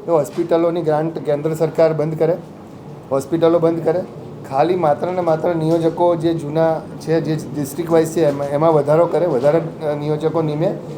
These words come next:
અને એની સત્તા અથવા જે કંઈ ચેરિટી એમાં, અ, ઇન્વોલ્વ થાય અથવા તો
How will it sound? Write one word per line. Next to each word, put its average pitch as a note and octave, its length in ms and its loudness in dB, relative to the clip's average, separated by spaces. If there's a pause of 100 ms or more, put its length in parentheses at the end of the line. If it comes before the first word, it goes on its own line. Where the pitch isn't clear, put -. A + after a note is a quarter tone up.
(200)
અને D#3 160 2
એની F3 480 2
સત્તા D#3+ 500 2 (360)
અથવા D#3 220 0
જે F3 180 0
કંઈ G3+ 320 2 (340)
ચેરિટી E3 340 -2
એમાં, F3 760 -2
અ, D#3 380 0
ઇન્વોલ્વ E3+ 320 0
થાય F3+ 140 2
અથવા F3 300 0
તો G#3+ 420 -2